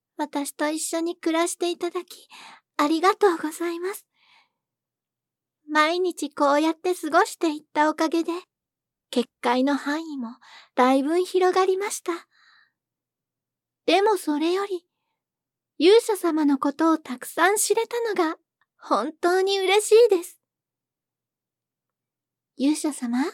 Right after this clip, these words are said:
私、勇者様の妻として、そう惜しくなれているでしょうか？私のこと、好きになってもらえてるでしょうか？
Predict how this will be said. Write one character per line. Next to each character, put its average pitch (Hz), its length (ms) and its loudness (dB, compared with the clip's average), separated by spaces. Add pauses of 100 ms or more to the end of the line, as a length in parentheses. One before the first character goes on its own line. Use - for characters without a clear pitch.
(1500)
私、 262 560 -4 (760)
勇 339 220 0
者 427 160 0
様 302 300 2
の 269 140 4
妻 370 340 -2
と 330 160 -2
し - 100 -12
て、 269 220 -8 (480)
そ 330 480 2
う 392 40 -2
惜 403 40 -6
し - 160 -12
く 269 120 0
な 269 140 2
れ 403 120 0
て 359 180 2
い 285 40 -2
る 302 120 0
で 285 100 -2
し - 160 -6
ょ 285 60 -2
う - 60 -10
か？ - 200 -6 (1600)
私 269 380 0
の 285 140 2
こ 330 140 -2
と、 311 280 -8
好 - 20 -20 (1000)
き 359 140 2
に 427 120 2
な 359 140 4
っ - 40 -4
て 262 180 0
も 262 160 6
ら 294 160 2
え 339 80 0
て 370 140 2
る 415 140 6
で 427 120 2
し 330 160 -2
ょ 311 60 -4
う - 60 -12
か？ 269 200 -12